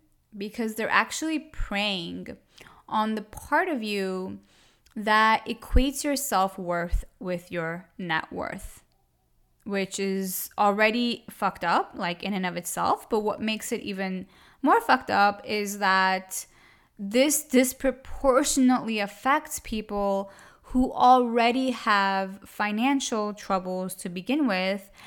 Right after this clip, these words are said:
and probably can't afford that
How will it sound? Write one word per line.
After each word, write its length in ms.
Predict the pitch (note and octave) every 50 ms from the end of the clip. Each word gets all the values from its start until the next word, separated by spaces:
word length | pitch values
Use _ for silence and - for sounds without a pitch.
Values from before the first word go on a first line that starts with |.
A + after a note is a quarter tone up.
| - - - - - -
and 640 | - A3 A3 A3 A3 A3 A3 A3 A3+ A3+ A3+ A#3 A3+
probably 840 | - - - - A3 G#3+ G#3 A#3+ D#4 F4 F4 F4 F4 E4 E4 E4+ E4+
can't 400 | E4 - - D#4 D4+ D4 D4 D4 -
afford 760 | A#3+ - - - C4 D4+ D#4+ C#4+ A#3+ A3 G#3 G#3 G#3 G#3 - -
that 580 | - G3 G3+ G3+ G3+ G3+ G3+ G3+ G3 F#3 -